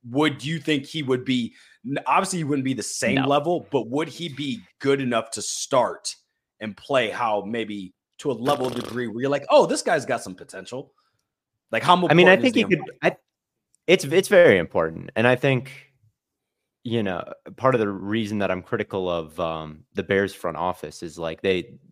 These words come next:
Speaker 2: they didn't create the opportunity for Fields to thrive. And even now, it's like, I, I think that they can move on from Eberflus, you know?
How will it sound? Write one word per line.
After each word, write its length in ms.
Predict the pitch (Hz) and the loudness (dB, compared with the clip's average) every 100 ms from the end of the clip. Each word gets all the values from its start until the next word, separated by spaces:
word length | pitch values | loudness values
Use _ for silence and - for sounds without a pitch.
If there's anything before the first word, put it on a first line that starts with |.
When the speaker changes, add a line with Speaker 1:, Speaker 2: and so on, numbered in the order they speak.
| - | -2
Speaker 2:
they 140 | 117 127 | 2 4
didn't 180 | 120 | 2
create 440 | 92 104 95 95 - _ _ _ 95 | 0 0 2 0 -4 _ _ _ -20
the 320 | 98 98 78 | -4 0 2
opportunity 800 | 92 - 87 - 113 90 78 82 | 2 2 -2 -4 -6 -4 -6 -12
for 180 | - | -12
Fields 480 | 76 - 90 82 - | -16 -8 -8 -8 -12
to 80 | - | -16
thrive. 460 | - 82 - 50 - - - | -6 -4 -4 -6 -12 -16 -6
And 280 | 95 90 87 | -4 -4 -4
even 280 | 120 107 | -2 0
now, 260 | 95 98 85 | 2 2 2
it's 220 | 80 - | -2 -6
like, 260 | 80 78 - _ _ _ _ _ | -8 -8 -16 _ _ _ _ _
I, 100 | - | -2
I 120 | - 92 | -2 -2
think 240 | 95 85 | -6 -6
that 100 | 82 | -6
they 140 | 85 | -6
can 120 | 80 80 | -8 -10
move 200 | 80 76 | -10 -12
on 160 | 76 | -14
from 160 | - 65 | -14 -12
Eberflus, 680 | 80 67 - 62 - - - | -12 -14 -16 -16 -14 -16 -8
you 140 | 90 | -6
know? 260 | 80 73 | -6 -8